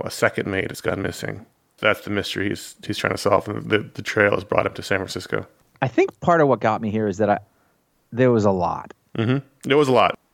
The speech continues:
Speaker 2: And I think that surprised me a little bit because the writer here is a, is a fairly experienced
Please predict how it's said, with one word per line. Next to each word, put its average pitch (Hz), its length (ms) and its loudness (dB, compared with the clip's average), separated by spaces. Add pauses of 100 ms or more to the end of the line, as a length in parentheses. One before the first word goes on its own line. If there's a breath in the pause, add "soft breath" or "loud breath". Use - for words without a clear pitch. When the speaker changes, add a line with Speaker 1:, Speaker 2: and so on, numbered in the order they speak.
(120)
Speaker 2:
And 131 360 4
I 127 160 4
think - 540 -2 (420)
that 127 380 0
surprised 196 560 0
me 127 100 2
a 107 80 4
little 101 220 2
bit 92 260 2
because 101 640 2
the 107 260 0
writer 131 320 4
here 101 200 6
is 98 160 4
a, 98 100 4
is 92 160 2
a 95 80 4 (520)
fairly 101 420 4
experienced 95 880 2